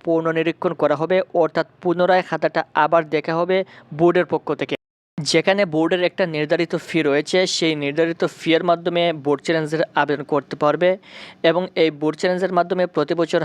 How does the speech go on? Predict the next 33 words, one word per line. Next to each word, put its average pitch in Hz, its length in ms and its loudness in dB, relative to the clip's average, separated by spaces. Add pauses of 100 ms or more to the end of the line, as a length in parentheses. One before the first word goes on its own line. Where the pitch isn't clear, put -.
হাজার 156 280 0
হাজার 160 160 2 (120)
স্টুডেন্টের 160 500 -2
রেজাল্ট 143 320 0 (140)
পরিবর্তন 143 520 -2
হয়। 170 160 2 (440)
অনেকের 175 320 0
ফেল 151 220 2
থেকে 180 140 0 (100)
পাস 147 160 2 (100)
আসে, - 180 -4 (120)
অনেকের 147 360 -2
রেজাল্ট 147 360 2
খারাপ 151 280 0
থেকে 175 180 -4 (140)
রেজাল্ট 143 320 -4
পরবর্তীতে 147 480 -2 (220)
পরিবর্তন 160 500 0
হয়ে 175 160 2 (680)
এ - 20 4 (100)
প্লাস 165 180 2 (100)
কিংবা 156 240 0 (280)
এ 156 40 4 (100)
গ্রেড 143 200 0 (140)
চলে 135 240 0
আসে। 131 220 -6 (640)
So, 180 100 4 (180)
তোমাদের 180 380 -2
যদি 196 160 0 (120)
এরকম 170 280 -2
কোনো 165 120 0 (120)
প্রবলেম 156 260 0 (120)
দেখা 151 200 0